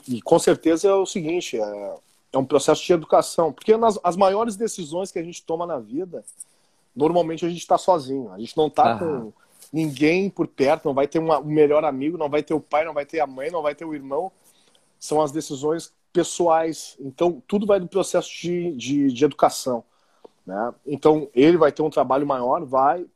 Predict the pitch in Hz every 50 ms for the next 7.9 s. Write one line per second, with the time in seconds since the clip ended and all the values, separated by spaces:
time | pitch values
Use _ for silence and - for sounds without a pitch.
0 | _ - 202 185 _ - 175 147 143 _ _ _ _ _ - 151 - 196 202 202
1 | 196 - - 196 175 170 185 208 220 202 156 147 156 151 156 160 160 160 156 143
2 | 123 - - - 156 170 160 - - 151 - - - 135 131 131 143 175 185 160
3 | _ _ _ _ _ _ _ _ _ _ _ _ _ _ - 95 101 110 120 127
4 | 131 _ _ _ _ _ _ _ _ _ _ _ _ _ _ _ _ - - 131
5 | 139 143 156 180 196 175 185 160 139 131 139 147 139 156 156 151 147 143 143 151
6 | 160 156 - - - _ _ _ - 170 147 - - _ - 160 160 160 160 160
7 | 143 139 147 151 147 143 131 139 135 135 135 127 120 107 - - _